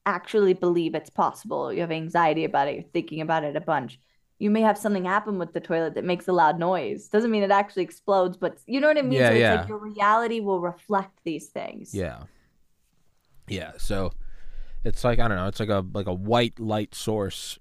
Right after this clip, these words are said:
Speaker 2: <clears throat> And, like, you can do a million things with the light. You can stare at it and burn your eyes. You can close your eyes and try to sleep. You can put a prison up to it and get a, you know, a rainbow. You can hold up a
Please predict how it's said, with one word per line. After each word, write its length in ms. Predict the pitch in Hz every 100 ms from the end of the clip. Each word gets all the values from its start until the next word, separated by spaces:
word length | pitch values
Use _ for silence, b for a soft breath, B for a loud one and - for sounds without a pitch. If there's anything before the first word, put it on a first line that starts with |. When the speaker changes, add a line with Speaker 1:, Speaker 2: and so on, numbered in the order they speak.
| -
Speaker 2:
<clears throat> 160 | 147 -
And, 560 | 135 104 92 - -
like, 140 | 98 98
you 100 | 101
can 80 | 104
do 120 | 98
a 40 |
million 340 | 95 98 98 92
things 220 | 95 95
with 120 | 95
the 80 | 90
light. 260 | 87 76
You 80 | 90
can 120 | 87
stare 340 | 85 - 98 101
at 80 | 98
it 80 |
and 80 | 85
burn 200 | 92 85
your 120 | 80
eyes. 340 | 90 95 98 90
You 60 |
can 80 | 82
close 240 | - 90 87
your 120 | 87
eyes 200 | 87 87
and 80 | -
try 120 | 76
to 60 |
sleep. 420 | - - 101 95 - b b b
You 80 | -
can 40 | 78
put 120 | 85
a 40 |
prison 380 | - - 90 92
up 160 | 92 -
to 180 | 98 95
it 100 | 85
and 80 |
get 140 | 85 82
a, 180 | 80 80 -
you 120 | 85
know, 140 | 78
a 60 | 87
rainbow. 500 | 90 98 95 95 95
You 100 | 98
can 160 | -
hold 200 | 82 95
up 160 | 92 -
a 360 | 82 80 82